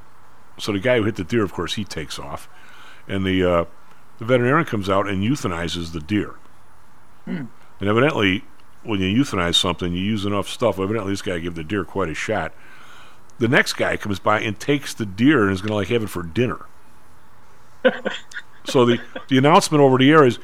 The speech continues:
Speaker 1: "Whoever the idiot was who took the deer, don't eat it." <laughs> Because you're going, "There's enough stuff in there to take you down with dinner and you and your family." I, I, I don't think I ever heard it or what. I, I, I'm sitting there going, "You gotta be kidding me."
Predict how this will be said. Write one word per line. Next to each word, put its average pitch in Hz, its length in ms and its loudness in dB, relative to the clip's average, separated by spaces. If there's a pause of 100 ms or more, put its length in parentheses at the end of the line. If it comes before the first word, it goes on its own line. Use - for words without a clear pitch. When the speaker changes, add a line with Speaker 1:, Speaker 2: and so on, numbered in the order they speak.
(320)
Speaker 1:
"Whoever 170 340 8
the 151 140 10
idiot 147 240 8
was 98 300 6
who 110 120 -2
took - 340 -4
the 120 120 0
deer, 107 440 6 (380)
don't 156 280 10
eat 170 160 6
it." - 200 -4 (100)
<laughs> - 0 - (720)
Because 294 400 0 (240)
you're 180 160 8
going, 165 380 10 (180)
"There's 160 160 6
enough 160 240 12
stuff - 380 10
in 135 80 10
there 139 80 12
to 143 80 12
take 160 320 6
you 170 200 4
down 120 320 12
with 131 200 6
dinner 180 220 12
and 135 200 12
you 165 180 10
and 147 80 10
your 139 140 4
family." 160 460 6
I, 139 80 6 (440)
I, - 100 6 (200)
I - 60 4
don't 147 120 4
think 123 140 4
I 135 80 10
ever 123 140 10
heard 127 240 12
it 127 80 8
or 104 160 10
what. 123 280 10
I, 104 280 2
I, - 40 -2 (720)
I'm 123 100 2
sitting 156 220 2
there 123 80 8
going, 107 300 8 (380)
"You 98 100 -2
gotta 123 240 6
be 85 80 0
kidding 87 320 2
me." 110 180 2